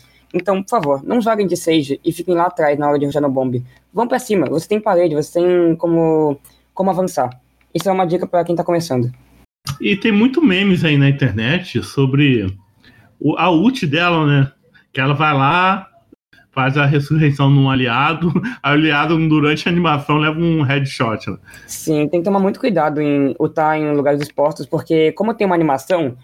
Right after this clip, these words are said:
Speaker 1: ela pega, pega e o aliado começa a se cristalizar e depois ele volta, tem que tomar cuidado que o cara pode te matar enquanto tá revivendo.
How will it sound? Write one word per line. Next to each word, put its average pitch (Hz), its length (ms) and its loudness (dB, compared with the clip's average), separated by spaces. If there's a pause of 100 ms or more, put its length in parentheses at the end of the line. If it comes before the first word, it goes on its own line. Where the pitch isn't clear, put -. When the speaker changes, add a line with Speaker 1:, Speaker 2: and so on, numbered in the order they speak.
(120)
Speaker 1:
ela 156 240 0
pega, 147 880 2
pega 151 240 0
e 160 80 4
o 147 220 -2
aliado 147 420 0
começa 151 240 -2
a 160 40 -8
se - 100 -20
cristalizar 151 640 0
e 151 60 -6
depois 156 240 -2
ele 151 100 0
volta, 165 400 -2 (260)
tem 185 80 0
que 190 80 0
tomar 196 120 0
cuidado 185 360 0
que 196 140 -2
o 175 60 -2
cara 180 180 0
pode 180 200 -2
te 196 60 -4
matar 180 260 0
enquanto 180 240 -4
tá 208 60 -2
revivendo. 139 540 0